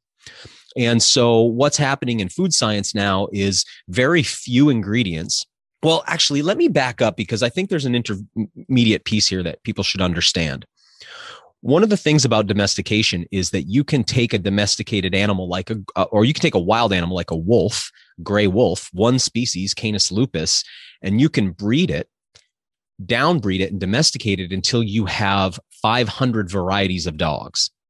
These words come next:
These are all subspecies or different breeds, or technically you could say races of dogs. Now, when you look at the five hundred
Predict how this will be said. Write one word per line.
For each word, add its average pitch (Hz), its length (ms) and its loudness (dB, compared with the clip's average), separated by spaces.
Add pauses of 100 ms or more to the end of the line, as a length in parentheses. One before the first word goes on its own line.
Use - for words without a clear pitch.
(200)
These 123 120 4
are 131 80 4
all 107 80 4
subspecies 92 1120 0
or 92 160 -4
different 95 380 -2
breeds, 110 500 2 (100)
or 95 300 2 (840)
technically 131 520 2
you 104 80 2
could 98 160 -6
say 101 140 0
races 95 720 0
of 76 120 -10
dogs. 98 480 -2 (800)
Now, 113 220 2
when 117 160 6
you 165 120 8
look 160 240 4
at 139 80 -2
the 104 80 -4
five 117 300 0
hundred 107 380 -2